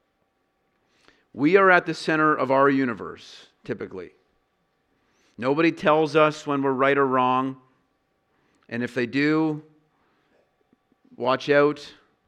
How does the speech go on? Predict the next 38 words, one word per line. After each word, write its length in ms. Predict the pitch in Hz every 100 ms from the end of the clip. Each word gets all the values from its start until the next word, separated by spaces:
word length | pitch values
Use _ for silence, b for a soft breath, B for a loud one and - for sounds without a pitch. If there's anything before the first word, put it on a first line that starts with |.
| -
right? 380 | 120 123 131 -
Because 280 | 123 127 117
I'm 100 | 131
gonna 120 | 131
have 100 | 127
a 40 |
bad 220 | 117 127 127
attitude 400 | 131 120 135 123
or 60 |
I'm 80 | 120
gonna 120 | 120
start 220 | 117 127 123
to 220 | 117 117
dislike 520 | 117 117 - 123 123
you, 300 | 135 131 139 b b b b _ _ _
right? 240 | 101 123
Because 280 | 120 120 117
you 60 | 117
point 320 | - 135 127
out 160 | 127 127
flaws 440 | 131 127 131 123
in 120 | 123
me. 260 | 127 127 131 _ _ _ b b b b b
Nebuchadnezzar 480 | 131 156 175 170 156
had 420 | - 151 165 160
somebody 460 | - 170 156 151 147
in 80 | 139
Daniel 400 | 147 147 143 135
to 120 | 131
tell 400 | - 151 147 156
him 400 | 139 120 92 82 _ _ -
this. 540 | 110 90 - - - _ _ _ _ b b b b b b _ _ _ _ _ _ _ _ _ _ -
And 80 | 123
it's 80 |
something 220 | 147 151 147
that 100 | 139
the 80 |
Roman 560 | 123 139 143 143 135